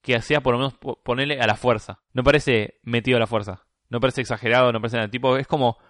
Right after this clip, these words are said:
algo que pasó en la vida de ellos y que está mal y que hay que, en consecuencia de eso, solucionarlo. Tipo, no fue exagerado. Para nada. Entonces es como, lo manejaron re bien, lo escribieron muy bien, está muy bien hecho todo.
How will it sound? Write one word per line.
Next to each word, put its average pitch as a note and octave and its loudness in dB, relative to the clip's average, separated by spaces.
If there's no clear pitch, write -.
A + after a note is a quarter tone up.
algo D#3+ 2
que A#2+ 0
pasó D3+ 0
en A#2+ -8
la A2 0
vida C3 2
de B2 2
ellos F#3 -6
y B2+ -20
que A2+ -14
está A2 0
mal A2+ -2
y A#2+ -8
que A#2 -2
hay A2 -2
que, A2+ -6
en A2 -10
consecuencia G#2+ -4
de A2 0
eso, B2 -4
solucionarlo. G2 -12
Tipo, A2 -4
no A2 -2
fue A2+ -6
exagerado. - -10
Para G2+ -4
nada. G2 -4
Entonces B2+ -6
es - -12
como, A#2 -4
lo A2+ -4
manejaron A#2+ -2
re A#2 -2
bien, C3 -2
lo G#2+ -2
escribieron A#2 -6
muy A#2 -4
bien, B2 -6
está A2 -8
muy G#2 -6
bien A#2 -4
hecho C3 -6
todo. D3+ -2